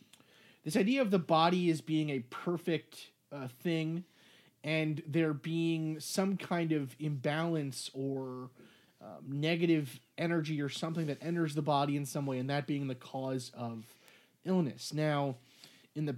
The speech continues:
in the ancient, ancient past, so we're talking before, uh, Hippocrates, um, we're looking at the idea of it being, you know, a, a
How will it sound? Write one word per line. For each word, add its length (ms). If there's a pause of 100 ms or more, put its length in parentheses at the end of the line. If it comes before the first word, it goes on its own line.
(100)
in 120
the 100
ancient, 420
ancient 280
past, 300
so 60
we're 60
talking 280
before, 560
uh, 80
Hippocrates, 760 (480)
um, 360 (1300)
we're 160
looking 320
at 200
the 120
idea 240
of 60
it 120
being, 260
you 80
know, 200
a, 320
a 220